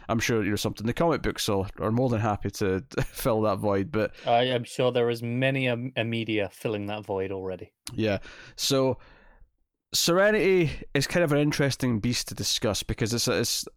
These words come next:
Speaker 1: it, it, it technically it's supposed to work as a movie on its own as well, and I think it does, uh, to a point.
Speaker 2: To, yeah, to a point.
Speaker 1: To a point. The thing is, though, is that it's impossible to view this w-, without the lenses of,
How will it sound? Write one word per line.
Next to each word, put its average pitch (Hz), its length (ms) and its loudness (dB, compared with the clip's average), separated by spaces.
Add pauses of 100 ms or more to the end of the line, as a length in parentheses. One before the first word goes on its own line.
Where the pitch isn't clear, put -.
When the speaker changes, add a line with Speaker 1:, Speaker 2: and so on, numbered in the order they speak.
Speaker 1:
it, 139 240 0
it, - 280 -4
it 147 200 -4
technically 185 500 2
it's 147 120 0
supposed 151 420 -2
to 139 80 0
work 123 240 -2
as 120 80 -2
a 117 40 2
movie 113 280 2
on 107 120 0
its 110 160 -2
own 110 120 0
as 104 160 -2
well, 104 260 0 (240)
and 277 100 4
I 311 100 4
think 320 260 0
it 151 180 -2
does, 135 600 0 (480)
uh, 117 340 4 (520)
to 147 140 0
a 127 60 0
point. 131 420 2 (520)
Speaker 2:
To, - 100 -10 (180)
yeah, 117 220 4 (120)
to 143 180 2
a 107 40 0
point. 104 400 -4 (280)
Speaker 1:
To 190 120 0
a 160 60 0
point. 107 320 0 (260)
The 180 80 0
thing 254 160 2
is, 214 220 2
though, 143 320 2
is 127 160 0
that 135 80 0
it's 147 100 0
impossible 160 520 0
to - 120 -4
view 120 300 0
this - 440 0 (140)
w-, 113 160 -10 (320)
without 131 460 2
the 127 80 0
lenses 120 720 2
of, 104 500 0